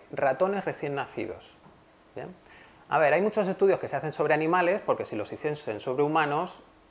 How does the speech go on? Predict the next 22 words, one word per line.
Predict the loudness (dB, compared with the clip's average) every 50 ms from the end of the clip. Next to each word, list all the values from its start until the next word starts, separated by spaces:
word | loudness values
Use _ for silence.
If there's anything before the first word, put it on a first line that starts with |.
| -20 -20 -20 -10 -4
éticamente | -4 -4 -2 -2 0 0 -2 0 -2 -6 -6 -4 -4 -4
no | -4 -4 -8
serían | -8 -10 -8 -6 -6 -4 -4 -4 -6 -6 -8 -8 -6
muy | -6 -4 -4
aceptables, | -6 -6 -8 -8 0 6 6 6 6 4 0 -6 -10 -8
como | -8 -6 -6 -4 -2
por | -2 -2 -2
ejemplo | -2 -4 -6 -2 0 0 0
separar | 0 0 -4 -2 -2 -2 0 2 2 4 4 4 2 0 -8 -10 -8
a | -6
las | -4 -4 -6 -8
crías | -4 0 2 4 4 6 6 4 4 2 0 -6 -10 -8
durante | -8 -6 -6 -6 -8 -8 -2 -2 -2 -2 -2 -6 -12 -20 -20 -20 _ -20 -10 -6
un | -4 -4 -4 -2
tiempo | 0 0 2 2 0 2 4 4 4 4
cada | 0 -2 0 0 -2 -2 2
día | 2 4 4 4 2 0 -2 -4 -14 -20 -20 -20 _ _ -20 -20 -20 -20 -12
recién | -12 -10 -8 -6 -6
nacidas. | -6 -6 -2 -2 -2 -2 -2 -6 -12 -20 -20 -20 _ _ _ -20 _ _ -20 -20 _ _ -20 _ _ -20 -20 _ -20 -20 _ -20 _ -20 -14 -10
¿Bien? | -10 -10 -10 -12 -18 _ _ _ -20 _ _ -20 -20 -20 -20 _ -16 -8
Aunque | -8 -6 -2 0
bueno, | 2 4 4 2 2 -2